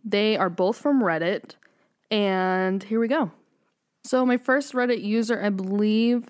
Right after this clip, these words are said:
it's Fostulo, but I could be wrong. So anyways, "I dreamt I was in a round room and there was no door out.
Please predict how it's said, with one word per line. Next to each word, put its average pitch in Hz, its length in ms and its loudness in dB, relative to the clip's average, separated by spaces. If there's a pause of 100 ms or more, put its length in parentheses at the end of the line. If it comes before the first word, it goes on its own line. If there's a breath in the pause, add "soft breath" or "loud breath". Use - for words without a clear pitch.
(120)
it's - 360 -4
Fostulo, 247 1160 0 (580)
but 190 120 0
I 180 40 -2
could 156 160 -8
be 139 120 -8
wrong. 135 240 -14
So - 200 -16 (160)
anyways, - 340 -10 (920)
"I 214 120 2
dreamt 262 380 2
I 311 60 0
was 302 180 2
in 269 120 4
a 262 100 4
round 220 540 2
room 165 440 -6 (360 soft breath)
and 196 140 2
there 185 100 2
was 180 200 -2
no 196 260 4
door 196 320 0
out. 151 260 -8